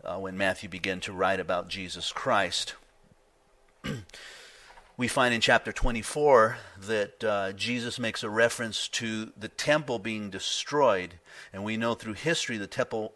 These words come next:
wasn't destroyed until seventy A D. So we know that the gospel had to be written before seventy A D. So we know it was written before seventy A D and somewhere in between that. More than likely, probably maybe fifty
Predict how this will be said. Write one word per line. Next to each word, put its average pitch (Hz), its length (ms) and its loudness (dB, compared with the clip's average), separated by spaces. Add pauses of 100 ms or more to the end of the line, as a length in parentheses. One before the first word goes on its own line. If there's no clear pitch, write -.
(120)
wasn't 117 400 -4
destroyed 104 480 -4
until 104 320 -6
seventy 123 760 -2
A 87 300 -8
D. 90 240 -12 (260)
So - 160 -8
we 107 140 -4
know 117 160 0
that 110 140 -2
the 101 120 0 (200)
gospel 123 420 6
had 104 260 0
to 104 80 -10
be 104 160 -8
written 101 320 -6
before 117 640 -2
seventy 95 600 -6
A 92 180 -8
D. 90 380 -8 (340)
So - 140 -8
we 113 100 -2
know 127 220 4
it 110 40 2
was 107 140 -4
written 113 240 -4
before 120 380 -2
seventy 120 340 -2
A 117 140 0
D 117 160 -4
and 107 120 -4
somewhere 113 380 -2
in 104 140 -4
between 101 460 -6
that. 87 360 2 (320)
More 110 140 0
than 110 180 0
likely, 127 400 8
probably 107 420 0
maybe 107 320 -4
fifty 107 520 -6